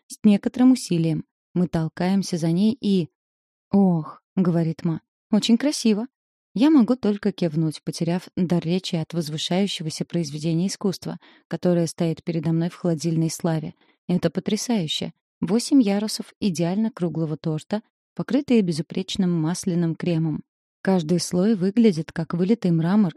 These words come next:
разных оттенков сумеречного розового и серого. Цветы украшают его мягко переплетающимся каскадом. Пионы,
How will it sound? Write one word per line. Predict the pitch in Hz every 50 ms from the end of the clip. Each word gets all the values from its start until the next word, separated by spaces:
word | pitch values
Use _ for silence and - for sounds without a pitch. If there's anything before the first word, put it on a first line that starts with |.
| _ _
разных | - 175 175 170 175 165 208 226 - -
оттенков | 175 - - - 180 196 - - 202 -
сумеречного | - - 175 170 165 156 156 - - 170 165 151 160
розового | 151 170 208 208 190 214 180 196 175 185
и | - - - 175
серого. | - - - 175 165 160 160 151 - - _ _ _ _ _ _ _
Цветы | - 208 226 - 302 320
украшают | 285 - 202 185 - - 208 220 233 226 -
его | 180 175 156 165
мягко | 165 160 160 175 185 - - -
переплетающимся | - - 165 165 - - 160 151 - 165 175 190 196 185 - - 190 165 156 - 170
каскадом. | - - 160 - - - 160 160 156 160 156 165 - _ _ _ _ _ _
Пионы, | - 285 254 196 180 180 185 180 170